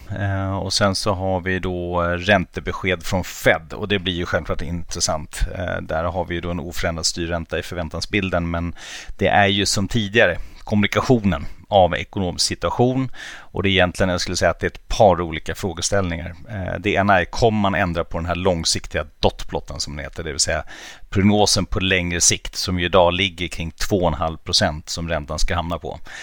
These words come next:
Eh, finns det någon, att de här kortsiktiga inflationstendenserna, att de faktiskt leder till att man, man höjer sina förväntningar om långt-, långsiktiga styrräntan? Nästa skulle jag säga är,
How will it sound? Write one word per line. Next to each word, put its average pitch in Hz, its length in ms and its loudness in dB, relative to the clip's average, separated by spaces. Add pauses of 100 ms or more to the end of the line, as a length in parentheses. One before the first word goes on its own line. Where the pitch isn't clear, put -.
(240)
Eh, 80 260 0
finns 98 340 4
det 98 100 0
någon, 87 320 0 (400)
att 92 140 -6
de 90 140 0
här 82 240 2 (160)
kortsiktiga - 540 2
inflationstendenserna, 98 1080 2
att 80 100 -6
de 87 160 -6
faktiskt - 500 -4
leder 92 260 2
till 80 200 -6
att 78 140 -6
man, 80 240 -6 (460)
man 90 200 4
höjer 98 340 6
sina 87 220 -2
förväntningar 85 420 -4
om 82 140 -8
långt-, 80 360 -10 (340)
långsiktiga 85 580 -4
styrräntan? 85 560 0 (540)
Nästa 110 440 6
skulle 104 240 2
jag 95 60 2
säga 90 360 0
är, 90 380 0